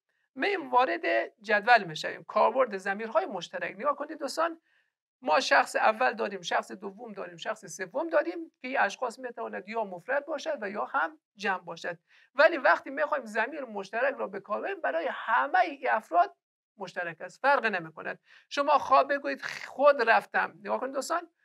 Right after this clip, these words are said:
خواه بگویید خود رفتم، یا بگید خود رفتیم، یا خود رفتید، یا خود رفتن، یا خشتن رفتم، خشتم رفتی، خشتن رفتن.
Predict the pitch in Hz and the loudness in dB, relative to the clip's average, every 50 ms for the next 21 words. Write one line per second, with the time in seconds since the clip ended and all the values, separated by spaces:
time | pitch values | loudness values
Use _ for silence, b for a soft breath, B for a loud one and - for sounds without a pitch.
0 | _ _ _ - - 254 277 285 269 294 294 277 320 311 - - - - 269 294 | _ _ _ 4 6 8 8 8 4 2 -2 -6 -8 -8 -10 -12 -6 4 6 6
1 | 285 247 220 208 185 175 - _ 202 185 196 - - _ _ _ _ _ _ - | 6 6 4 2 2 0 -2 _ -6 -6 -6 -6 -12 _ _ _ _ _ _ -2
2 | 233 233 240 277 277 285 247 - - - 277 269 269 226 220 220 208 208 - - | -2 -2 -2 0 -2 -2 -4 -4 2 2 4 4 4 2 2 2 2 2 0 -4
3 | - 294 269 233 190 170 165 - _ _ _ _ 220 220 220 214 214 - - 254 | -2 -2 -2 -2 -2 -6 -12 -18 _ _ _ _ -2 0 0 0 -2 0 0 0
4 | 247 233 208 196 - 202 - - _ 269 269 233 190 185 _ _ - 220 214 208 | 2 2 2 2 2 0 0 -4 _ -4 -4 -4 -4 -8 _ _ -4 -4 -4 -4
5 | - _ 247 247 240 208 196 202 202 202 - - 269 269 226 196 196 - _ _ | -4 _ -2 0 0 2 2 0 0 0 0 0 2 2 2 0 -4 -10 _ _
6 | _ _ - 226 208 196 - - - 277 - - - 247 254 247 233 226 202 190 | _ _ -4 -4 -4 -4 -4 -8 -10 -10 -10 -4 0 2 2 2 2 0 -2 -2
7 | - - 196 180 175 - _ _ _ _ - - 208 196 190 - - 233 233 220 | -2 -4 -6 -6 -6 -8 _ _ _ _ -8 -6 -6 -6 -6 -2 0 0 0 0
8 | 208 208 196 180 - _ - - 185 - _ _ _ _ _ - - - 233 208 | -2 -4 -4 -4 -6 _ -18 -20 -20 -20 _ _ _ _ _ -18 -12 -10 -8 -8
9 | 202 - - 240 233 233 220 196 185 185 - - 311 349 | -8 -4 0 0 2 4 4 2 2 2 2 4 4 4